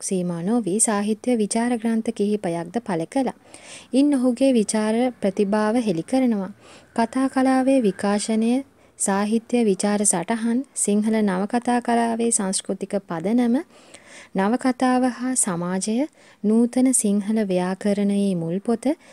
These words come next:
සාහිත්‍ය විචාර චිත්තාවලි, සාහිත්‍ය විචාර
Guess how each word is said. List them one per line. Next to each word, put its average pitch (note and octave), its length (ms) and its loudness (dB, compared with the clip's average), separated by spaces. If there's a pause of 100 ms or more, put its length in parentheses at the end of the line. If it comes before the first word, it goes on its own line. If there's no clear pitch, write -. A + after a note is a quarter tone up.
සාහිත්‍ය A3+ 680 0
විචාර G#3 500 0 (920)
චිත්තාවලි, G3 800 0 (1300)
සාහිත්‍ය G#3 560 0
විචාර G#3 400 -2